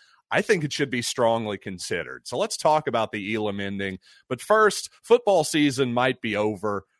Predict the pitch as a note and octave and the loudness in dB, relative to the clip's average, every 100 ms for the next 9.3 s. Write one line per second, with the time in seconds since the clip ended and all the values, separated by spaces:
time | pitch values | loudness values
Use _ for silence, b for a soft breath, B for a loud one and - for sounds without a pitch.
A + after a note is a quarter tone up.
0 | _ - G#2+ F#3+ G3 C3+ C3 B2+ A2+ G#2+ | _ -4 2 2 2 0 2 2 0 -4
1 | G#2+ C3+ B2 A#2 F#2 A2+ A#2 - G#2+ - | -2 2 4 2 2 -2 -2 -2 -4 -2
2 | G#2 F#2+ F#2+ F2+ - G#2 G2 F#2 - b | -2 -2 -6 -12 -6 -2 -2 -4 -8 b
3 | b - F3+ D#3 D#3+ C#3+ C3 - C#3 C3 | b -4 -4 -2 0 0 0 -4 -4 -2
4 | C3 A#2 B2+ B2+ A#2 A#2 A#2 A#2 - B | -2 0 0 0 0 0 0 -2 -8 B
5 | B B F#3+ G3 - D#3 E3 C#3+ A#2 C3 | B B 0 0 0 0 2 0 0 0
6 | C3+ - C#3 A#2+ A#2+ A2 A2+ G#2+ - A2 | 0 -2 -4 -2 -2 0 -2 -4 -4 -2
7 | A2 G#2+ A2 G#2+ - - b b - C#3 | -2 -2 -4 -4 -6 -10 b b -6 -2
8 | E3 E3 D#3 D3 B2 B2 B2+ B2 A2+ B2 | 0 -2 0 0 2 2 2 0 -2 0
9 | B2+ A#2+ - | 2 0 -2